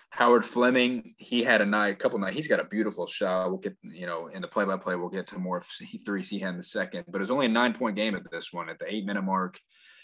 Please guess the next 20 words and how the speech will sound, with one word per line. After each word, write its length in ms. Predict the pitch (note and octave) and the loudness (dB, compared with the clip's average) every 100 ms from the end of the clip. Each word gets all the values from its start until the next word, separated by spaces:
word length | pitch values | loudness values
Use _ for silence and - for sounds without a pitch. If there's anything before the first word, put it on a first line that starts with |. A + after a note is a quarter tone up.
| _ | _
Cash, 400 | - A#2+ A2+ - | 4 6 6 4
one 160 | A2 A2+ | 0 0
for 100 | G2+ | -2
two 160 | - A2+ | -4 -4
from 140 | G2+ | -4
the 60 | F#2 | -4
free 200 | A2 G#2+ | -4 -4
throw 180 | G#2+ | 0
line. 180 | G#2 G2+ | 2 2
Other 240 | G#2+ G#2+ G2+ | 2 2 0
than 240 | F#2+ F2+ | -4 0
that 160 | G#2 A#2 | 0 2
one 280 | B2 A2 | 0 2
miss, 440 | A#2 B2 G#2 - - | 2 2 0 -4 -10
pretty 200 | G#2 G2+ | -6 -4
sure 120 | A2 | -2
he 80 | G2 | -2
was 100 | F2+ | -6
perfect 540 | - A2 A2 G2 F2+ | -6 -4 -4 -4 -2
after. 480 | F#2 F#2 - F#2 | -2 -2 -2 -4